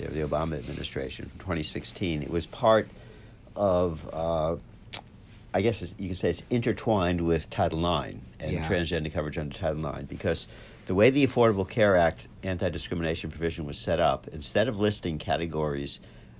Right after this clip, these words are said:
Speaker 1: on which discrimination was prohibited, they listed four federal civil rights statutes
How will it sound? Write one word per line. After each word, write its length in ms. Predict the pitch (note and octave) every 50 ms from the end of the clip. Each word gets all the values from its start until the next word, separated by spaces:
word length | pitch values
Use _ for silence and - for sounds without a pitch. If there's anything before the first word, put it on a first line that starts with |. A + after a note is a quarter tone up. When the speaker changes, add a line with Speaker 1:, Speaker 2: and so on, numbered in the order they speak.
| - -
Speaker 1:
on 200 | - D#2 E2+ E2+
which 360 | F2 E2+ E2+ - - - -
discrimination 960 | - E2 E2+ - - G2 F2+ F2+ E2+ E2 E2 D#2+ - E2 D#2+ D#2+ D#2+ D#2+ - -
was 180 | D2 D#2 D2+ -
prohibited, 580 | - - D#2 A#2+ B2 A2+ F#2+ D2+ D2 D2 D2 - - - - - - -
they 120 | F#2 F#2
listed 380 | F2+ G2+ G#2+ G2 - - F2 -
four 320 | - - G#2 G#2 A#2 B2
federal 400 | B2 - A2+ G2+ G2 G#2 G2+ G2+
civil 240 | - - G2 F2+ F2
rights 300 | E2+ E2+ E2+ F2 - -
statutes 640 | - - A2 G2+ G2+ - - - - - - -